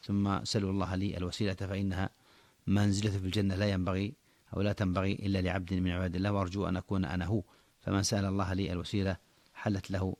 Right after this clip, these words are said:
شفاعة، الشفاعة." صلى الله وسلم على نبينا محمد وعلى آله وصحبه وسلم. فالحقيقة يعني إذا كان النقل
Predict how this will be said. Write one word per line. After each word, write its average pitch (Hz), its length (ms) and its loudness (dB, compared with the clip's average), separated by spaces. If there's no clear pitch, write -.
شفاعة، 98 460 -2
الشفاعة." 98 500 -2
صلى 95 220 -4
الله 92 200 -2
وسلم 90 220 -6
على 90 160 -2
نبينا 90 200 -2
محمد 87 360 -2
وعلى 87 240 -2
آله 90 180 -2
وصحبه 90 220 -4
وسلم. 90 420 2
فالحقيقة 113 1160 2
يعني 95 320 2
إذا 92 600 0
كان 107 260 4
النقل 98 560 2